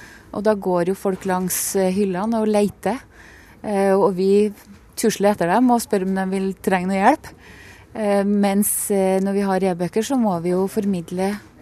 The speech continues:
også på nettbrettet, da, eller på, via e-boka. Så det blir annerledes. Vi,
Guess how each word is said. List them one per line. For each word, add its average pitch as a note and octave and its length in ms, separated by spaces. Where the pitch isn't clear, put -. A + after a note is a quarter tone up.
også F#3 220
på F#3+ 140
nettbrettet, G3 580
da, A#3 80
eller F#3 220
på, F#3 220
via F3+ 300
e-boka. F3 480
Så G3 220
det G3 100
blir G3 220
annerledes. F3 840
Vi, G#3 160